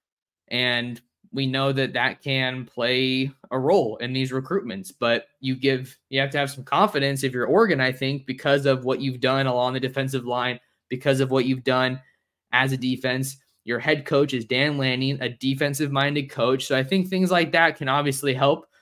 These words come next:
but Lane Kiffin and the, and the Rebels have done a great job in the transfer portal as well, but we know that that's more so an offensive school. So we'll have to see. Dante Moore, I'm gonna go around a six and a half, seven again, because we have a new development since this question was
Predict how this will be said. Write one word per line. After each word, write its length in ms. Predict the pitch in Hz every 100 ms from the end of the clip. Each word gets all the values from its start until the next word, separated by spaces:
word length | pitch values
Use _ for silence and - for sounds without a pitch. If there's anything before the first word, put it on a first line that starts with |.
| _ _
but 280 | 135 131 - _ _ _ _ _ -
Lane 200 | 170 170
Kiffin 360 | 185 185 147
and 140 | 143 139
the, 140 | 135
and 120 | 135
the 60 | 131
Rebels 360 | 131 170 147 135
have 100 | 131
done 120 | 131
a 60 |
great 220 | 131 135 135
job 180 | 135
in 80 | 127
the 60 | 127
transfer 320 | - 135 135
portal 340 | - 127 123
as 180 | 117 117
well, 300 | 113 139 120
but 280 | 113 113 117 -
we 100 | 131
know 200 | 131 135
that 120 | 120
that's 260 | 131 127 -
more 280 | 165 175
so 260 | 170 151 135
an 80 | 131
offensive 560 | 135 135 135 135 131
school. 440 | - - 135 160 - - _ _ -
So 160 | -
we'll 160 | 123 135
have 260 | 139 135
to 100 | 135
see. 340 | 131 156 117 - _ _ _
Dante 420 | 127 156 180 185
Moore, 480 | 180 170 180 202 202 _ _ -
I'm 140 | 151
gonna 140 | 214 208
go 200 | 214 214
around 320 | 196 196 196
a 40 |
six 280 | 185 196 190
and 100 | 185
a 40 |
half, 220 | 175 180 185
seven 440 | - 180 180 185
again, 560 | - 139 135 170 143 127
because 480 | 120 143 135 131
we 140 | 131 131
have 240 | 135 143
a 40 | 160
new 220 | 139 151
development 640 | 143 135 147 143 143 143
since 260 | 139 156 139
this 160 | 147
question 460 | 139 - 143 - 135
was 180 | 120